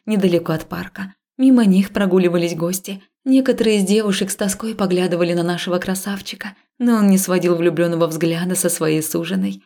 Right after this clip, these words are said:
чем вызвал вздохи сожаления у других леди. Я про себя хихикнула, представив на месте Дела Жерса. Вот кто сидел бы сейчас как нежить на огненном шаре и чувствовал себя не в своей тарелке.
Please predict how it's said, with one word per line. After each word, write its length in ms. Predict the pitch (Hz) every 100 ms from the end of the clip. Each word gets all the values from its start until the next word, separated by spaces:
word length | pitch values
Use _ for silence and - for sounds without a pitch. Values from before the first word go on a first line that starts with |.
| _ _ _
чем 220 | - 226 190
вызвал 320 | 185 165 170
вздохи 500 | 160 156 185 196 196
сожаления 600 | 190 165 170 170 170 170
у 100 | 175
других 360 | 170 165 180 190
леди. 400 | 180 180 165 - _ _ _
Я 180 | 277 262
про 140 | 208
себя 260 | 190 175 170
хихикнула, 720 | 180 185 196 196 180 175 175 - _
представив 640 | 262 262 214 202 196 190
на 140 | 180
месте 380 | 160 165 165 185
Дела 280 | 165 160 170
Жерса. 540 | 175 185 - - 190 _ _ _
Вот 280 | 240 247 294
кто 180 | - 214
сидел 380 | 196 190 185 170
бы 140 | 170
сейчас 400 | 175 185 175 165
как 240 | 180 170
нежить 400 | 180 175 165 151
на 160 | 175 165
огненном 360 | 165 160 170 165
шаре 420 | - 190 185 - _ _
и 160 | 247
чувствовал 600 | 190 214 226 208 190 180 170
себя 360 | 185 151 165 165
не 160 | 175
в 40 | 170
своей 360 | 156 156 147
тарелке. 580 | 147 170 185 190 -